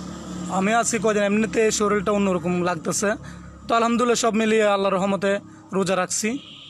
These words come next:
আজকে ঈদও করছি, অবশ্য marketing করি নাই, কেননা দোকানপাটে যাই নাই মার্কেটে, কেননা বাসে থাকলে করতে পারবো ইনশাল্লাহ। already আমার পুরান পোশাক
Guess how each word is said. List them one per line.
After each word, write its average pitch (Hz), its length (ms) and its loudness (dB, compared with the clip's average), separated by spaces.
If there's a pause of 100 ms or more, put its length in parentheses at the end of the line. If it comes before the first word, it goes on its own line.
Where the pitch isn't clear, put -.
(380)
আজকে 196 320 -2
ঈদও 208 140 0
করছি, 214 220 0
অবশ্য 180 180 0
marketing 196 420 0
করি 196 220 0
নাই, 190 180 0 (220)
কেননা 190 260 0
দোকানপাটে 180 440 0
যাই 196 220 0
নাই 180 120 0
মার্কেটে, 170 360 -2
কেননা 170 320 -2 (280)
বাসে 185 220 0
থাকলে 190 220 -2
করতে 180 220 -2
পারবো 165 180 0
ইনশাল্লাহ। 160 360 -2 (1300)
already 185 320 0
আমার 185 400 -2
পুরান 185 560 -2
পোশাক 175 300 -4